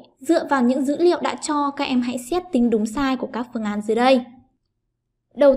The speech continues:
tiên, cô sẽ gọi A là biến cố người đó nghiện thuốc lá, B là biến cố người đó mắc ung thư phổi.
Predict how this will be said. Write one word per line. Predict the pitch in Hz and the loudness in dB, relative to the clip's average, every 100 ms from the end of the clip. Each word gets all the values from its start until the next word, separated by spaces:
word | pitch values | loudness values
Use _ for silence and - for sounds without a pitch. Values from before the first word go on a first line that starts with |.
| 262 | 4
tiên, | 330 349 254 - - | 2 4 0 -2 -6
cô | - 254 | 2 2
sẽ | 247 - | 4 -4
gọi | 277 294 285 - - _ _ _ _ | 0 2 2 -2 -18 _ _ _ _
A | - 311 311 | 0 4 4
là | 302 254 208 | 4 4 2
biến | 214 208 214 | 0 0 0
cố | 208 190 220 | 2 2 2
người | 269 226 | 2 2
đó | 196 190 | 0 -2
nghiện | 208 262 262 | 0 -2 0
thuốc | 269 240 | -2 0
lá, | 196 202 285 - _ _ - | 0 0 -4 -10 _ _ 2
B | 302 311 294 | 6 6 6
là | 240 196 | 4 2
biến | 196 196 | -2 -2
cố | 196 190 | -2 -2
người | 196 254 233 | 0 2 0
đó | 196 202 | 0 -4
mắc | 214 285 - _ - | -2 -4 -6 _ 0
ung | 262 247 | 2 2
thư | 247 | 0
phổi. | - 165 | 2 2